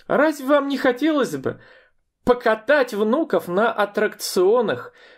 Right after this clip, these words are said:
Ну, внуков пока нет, но, допустим, да, понятно, что будут в любом случае, а дети, и детей никогда не хотелось, и никогда внуков не будет хотеться. Я что, идиот? Я что, так сказать, э, какой-то предатель? Э, значит так, ну, щас,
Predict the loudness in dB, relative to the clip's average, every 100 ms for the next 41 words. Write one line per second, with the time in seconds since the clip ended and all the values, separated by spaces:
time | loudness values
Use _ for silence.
0 | _ -2 2 4 4 2 2 2 0 0
1 | -2 -2 -2 0 0 0 -2 -2 -2 -2
2 | -4 -6 -6 -2 -2 -2 0 -2 -4 -6
3 | -2 -2 -4 -4 -2 -2 0 -2 0 -2
4 | -2 0 0 0 -2 -2 -4 -6 -8 -12
5 | -8 -4 -4 -2 -4 -2 -2 0 -2 -2
6 | -4 -2 -2 -2 -2 -2 0 0 0 -2
7 | -6 -6 -4 -2 -2 -2 -2 -4 -2 -2
8 | -2 -4 -6 -4 -6 -2 -2 -2 -4 _
9 | _ -20 -16 -4 0 0 0 0 0 -2
10 | -6 -6 -4 -2 -2 0 -2 -4 -6 -4
11 | -2 0 0 0 -6 -10 -10 -20 -8 -4
12 | 0 0 -2 -4 -2 -2 0 0 -2 -4